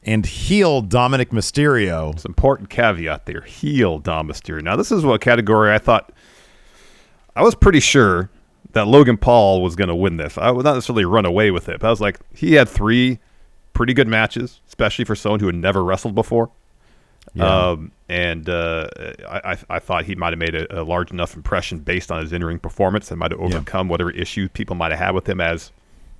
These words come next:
Speaker 2: you know, personality.
Speaker 1: Mm-hmm. Yeah.
Speaker 2: Uh, wasn't the case. And I thought, well, maybe Willow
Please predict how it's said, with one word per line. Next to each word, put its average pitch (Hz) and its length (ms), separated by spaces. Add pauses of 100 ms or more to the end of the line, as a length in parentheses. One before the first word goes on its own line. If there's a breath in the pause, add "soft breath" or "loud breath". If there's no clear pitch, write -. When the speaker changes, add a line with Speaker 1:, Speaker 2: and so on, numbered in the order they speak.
(220)
Speaker 2:
you 90 120
know, 82 120
personality. 110 800 (260)
Speaker 1:
Mm-hmm. 80 560
Yeah. 87 60
Speaker 2:
Uh, 87 400 (100)
wasn't 117 260
the - 60
case. - 440 (100)
And 113 100
I 113 60
thought, - 200
well, 196 80
maybe 190 180
Willow 170 340